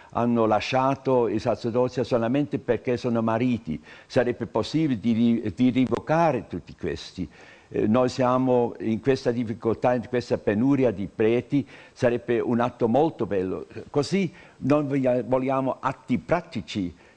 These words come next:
di, di coraggio, di carità e di speranza, e io spero che lui, dopo questa crisi, troverà un metodo per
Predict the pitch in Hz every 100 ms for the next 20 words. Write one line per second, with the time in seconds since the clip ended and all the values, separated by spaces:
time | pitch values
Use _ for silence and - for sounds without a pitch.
0 | - 110 110 107 101 - 95 95 - 110
1 | 110 - 110 127 151 - - 175 175 -
2 | - _ _ 131 127 120 117 104 - _
3 | _ - - 120 110 104 - 139 165 156
4 | - _ _ _ - 120 104 113 92 -
5 | - 117 98 113 127 - 151 147 - -
6 | _ - 120 123 107 - 104 117 135 131
7 | 117 101 101 113 127 147 151 - - -
8 | 131 - 120 - 123 - 98 113 131 139
9 | 135 127 135 - - _ _ _ - 131
10 | 113 110 98 120 143 131 - _ - 113
11 | 107 120 - 143 135 131 127 - - 113
12 | 120 123